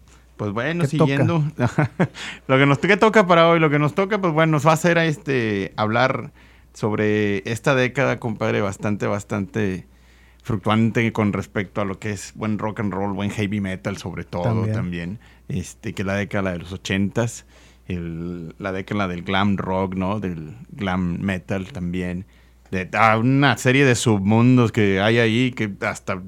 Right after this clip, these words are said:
Speaker 1: yo creo que hace como diez años descubrí muchas cosas todavía, compadre, la verdad.
Speaker 2: Sí.
Speaker 1: Bandas y géneros. Eh, es un,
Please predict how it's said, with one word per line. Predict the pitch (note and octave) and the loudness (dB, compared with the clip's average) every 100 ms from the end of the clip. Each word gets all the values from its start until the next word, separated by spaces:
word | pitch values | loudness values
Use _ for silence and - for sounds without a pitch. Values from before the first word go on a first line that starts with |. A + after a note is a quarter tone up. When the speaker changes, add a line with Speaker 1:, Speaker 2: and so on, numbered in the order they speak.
| - | -14
Speaker 1:
yo | G2 A#2+ | -4 -2
creo | B2+ D3 | 0 2
que | D#3+ | 2
hace | D3 | 2
como | C#3 A#2+ | 2 2
diez | A#2+ C3 C3+ | 2 2 2
años | C#3+ D3 | 2 2
descubrí | B2 A#2 A#2 | -2 -2 0
muchas | B2+ C3 A2+ | 0 -2 -6
cosas | B2 A2 G#2+ | -4 -6 -4
todavía, | A2 G#2 F#2+ F2 | 0 0 0 -4
compadre, | F2 E2 F2+ F#2 | -8 -10 -10 -10
la | F2 | -10
verdad. | F2 F2 F2 - - - - _ | -10 -8 -8 -10 -20 -20 -20 _
Speaker 2:
Sí. | - C3+ | -2 2
Speaker 1:
Bandas | C#3 A#2+ C#3+ C#3+ D3 C#3+ A#2 | 6 6 8 8 8 6 0
y | G#2+ | -2
géneros. | F#2+ A2 A#2 C3 C3+ C#3 C#3+ C#3+ - - - - - - - | 0 4 4 6 6 6 4 2 -2 -16 -20 -20 -20 -12 0
Eh, | A2 A2+ A2+ G#2+ G#2+ G#2 F#2+ - - - _ _ - _ _ | 2 4 4 2 2 0 -2 -10 -20 -20 _ _ -20 _ _
es | C3+ D3 D#3 - | -2 2 2 2
un, | G3 F#3 F3+ E3+ D3+ C#3 B2+ A2+ G#2 F#2+ | 2 4 2 4 4 4 4 4 2 0